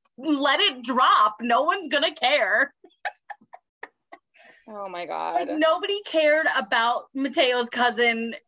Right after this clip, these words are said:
Speaker 1: except for Julian, who plays Mateo. <laughs>
Speaker 2: Stop. <laughs> You're right.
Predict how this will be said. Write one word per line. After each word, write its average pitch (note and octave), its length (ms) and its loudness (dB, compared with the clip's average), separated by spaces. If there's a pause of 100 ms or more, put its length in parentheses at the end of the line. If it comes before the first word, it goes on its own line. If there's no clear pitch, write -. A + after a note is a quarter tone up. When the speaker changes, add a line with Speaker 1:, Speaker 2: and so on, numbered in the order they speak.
(140)
Speaker 1:
except A#3+ 760 -2
for G#3+ 800 4 (880)
Julian, G3+ 800 0
who A3 200 -4
plays G#3+ 460 0
Mateo. F3 580 0 (220)
<laughs> G#4+ 80 -2 (2250)
Speaker 2:
Stop. B3 1120 4 (160)
<laughs> - 1000 0
You're F#4+ 160 -8
right. E4+ 420 -4